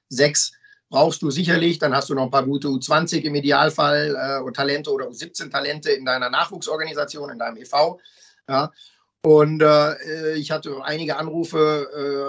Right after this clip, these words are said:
äh, auch, ob man es nicht verpflichtend machen könnte, weil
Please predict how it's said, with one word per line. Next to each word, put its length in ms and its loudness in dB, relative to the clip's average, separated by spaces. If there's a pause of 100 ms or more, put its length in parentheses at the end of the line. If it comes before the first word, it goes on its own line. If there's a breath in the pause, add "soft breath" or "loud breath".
(340)
äh, 60 -14
auch, 280 -6
ob 120 -10
man 160 -4
es 240 -4 (160)
nicht 480 -10
verpflichtend 560 2
machen 260 0
könnte, 320 -4
weil 400 6